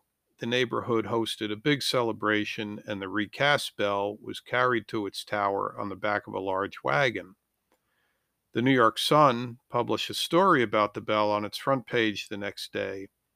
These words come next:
which noted that neighborhood residents agreed the tone of the recast bell was much the same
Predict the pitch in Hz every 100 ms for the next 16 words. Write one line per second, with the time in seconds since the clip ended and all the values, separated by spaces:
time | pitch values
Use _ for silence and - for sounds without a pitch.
0 | _ _ _ _ - 113 - 139 143 131
1 | 120 120 147 175 156 127 131 117 120 110
2 | 110 110 104 107 104 110 104 104 98 101
3 | - 110 - 139 156 139 110 107 107 151
4 | - 131 117 - - 101 101 101 104 104
5 | - 127 - - - - 101 101 101 101